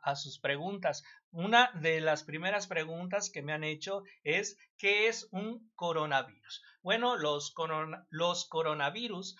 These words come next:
son una extensa familia de virus que pueden causar enfermedades tanto en animales como en humanos. Eh, en los humanos se sabe que varios, eh,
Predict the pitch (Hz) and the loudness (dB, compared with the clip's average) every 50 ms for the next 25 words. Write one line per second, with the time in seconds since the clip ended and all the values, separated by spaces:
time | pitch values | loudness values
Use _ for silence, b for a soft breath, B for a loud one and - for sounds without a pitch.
0 | B B B - 185 190 190 196 202 196 202 208 196 147 - - - 175 175 180 | B B B -2 -2 0 0 0 0 2 2 2 2 0 -4 -8 -6 -6 -6 -4
1 | 185 196 185 185 175 165 151 151 170 196 214 202 175 143 135 127 127 B B B | -2 -2 -2 0 0 0 0 0 -2 -4 -2 -2 -2 0 0 0 -2 B B B
2 | B B 139 127 139 135 131 131 151 180 196 196 165 151 143 147 143 - B B | B B -4 0 0 0 0 0 -2 -2 -2 -2 -4 -4 -6 -8 -10 -12 B B
3 | B B - 156 156 156 170 220 240 254 254 220 180 165 160 - 190 190 196 214 | B B -2 -2 0 0 0 0 0 0 0 -2 -4 -2 0 2 2 2 2 0
4 | 220 185 - 165 160 151 147 147 135 139 139 160 165 175 185 202 220 220 - - | -4 -4 -4 -4 -4 -2 -4 -6 -4 0 4 4 6 4 4 2 -2 -6 -6 -4
5 | 180 156 147 143 143 139 135 135 131 131 135 135 143 160 170 190 208 233 247 240 | -4 -4 -4 -6 -8 -8 -6 -6 -6 -8 -8 -4 -2 0 0 0 0 -2 -6 -6
6 | - b b b _ - - 147 143 143 139 139 135 127 123 123 113 110 101 - | -8 b b b _ -6 -6 -4 -4 -4 -4 -4 -6 -8 -10 -10 -10 -12 -12 -14
7 | - - - - - - b b b b b b b b 147 147 151 156 156 156 | -18 -20 -20 -20 -20 -20 b b b b b b b b -2 -2 0 0 -2 -4
8 | 156 - - _ _ _ _ _ - 160 180 180 180 180 185 202 233 254 254 240 | -6 -10 -14 _ _ _ _ _ -6 -4 -2 -2 -4 -4 -2 2 2 2 2 2
9 | 247 269 294 - - _ - - - 160 151 147 170 190 190 202 202 202 202 - | 0 -4 -4 -8 -14 _ -16 -12 -8 -8 -4 -2 0 0 2 0 -2 -4 -6 -10
10 | - 160 156 156 156 156 156 156 170 165 - - - - 151 165 202 202 202 202 | -8 -6 -6 -6 -6 -8 -12 -16 -16 -16 -16 -18 -18 -6 0 4 6 6 6 4
11 | 202 202 208 208 202 190 - - _ - - 143 139 139 139 135 131 127 123 120 | 0 -2 -2 -2 -4 -6 -8 -10 _ -10 -8 -6 -6 -6 -6 -6 -6 -6 -8 -10
12 | 117 | -12